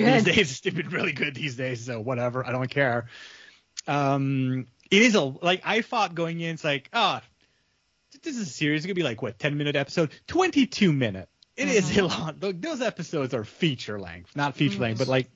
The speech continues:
Speaker 1: they're
Speaker 2: T V.
Speaker 1: T V
Speaker 2: Network
Speaker 1: length.
Speaker 2: cable
Speaker 1: Net-, network, yeah,
Speaker 2: in
Speaker 1: that, that's,
Speaker 2: the late
Speaker 1: that's what I was
Speaker 2: eighties.
Speaker 1: looking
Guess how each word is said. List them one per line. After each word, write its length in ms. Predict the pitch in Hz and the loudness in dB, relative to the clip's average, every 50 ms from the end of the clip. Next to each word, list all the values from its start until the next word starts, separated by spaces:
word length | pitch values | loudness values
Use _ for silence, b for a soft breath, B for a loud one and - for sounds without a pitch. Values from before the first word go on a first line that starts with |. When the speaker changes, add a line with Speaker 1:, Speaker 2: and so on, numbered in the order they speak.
| _ _ _ _ _ _ _ | _ _ _ _ _ _ _
Speaker 1:
they're 300 | 180 175 214 208 190 175 147 - _ _ _ _ _ | 2 6 6 6 6 4 0 -8 _ _ _ _ _
Speaker 2:
T 140 | - 262 220 | -8 -8 -6
V. 20 | |
Speaker 1:
T 240 | 180 175 151 151 147 - _ _ _ - 214 | -6 -8 -10 -10 -16 -18 _ _ _ -6 0
V 140 | 220 - 220 | 2 4 4
Speaker 2:
Network 180 | 180 160 131 | 4 4 2
Speaker 1:
length. 260 | 113 98 87 85 - - | 2 -2 -8 -10 -12 -8
Speaker 2:
cable 320 | 214 185 165 165 156 165 | -8 -6 -6 -4 -4 -2
Speaker 1:
Net-, 160 | 208 202 - | -2 0 2
network, 420 | 202 208 180 160 143 120 104 - - | 2 0 2 2 0 -2 -4 -6 -6
yeah, 160 | 139 123 107 | -6 -6 -4
Speaker 2:
in 60 | 107 | -6
Speaker 1:
that, 180 | 120 120 110 98 | -6 -6 -6 -8
that's, 140 | 123 113 | -8 -8
Speaker 2:
the 80 | 110 160 | -8 -8
late 140 | 156 156 151 | -6 -4 -4
Speaker 1:
that's 140 | 139 131 131 | -4 -4 -4
what 100 | 123 120 | -4 -4
I 20 | |
was 140 | 113 107 101 | -4 -6 -6
Speaker 2:
eighties. 120 | 104 98 104 101 | -8 -10 -10 -10
Speaker 1:
looking 220 | 104 95 92 107 | -12 -12 -14 -16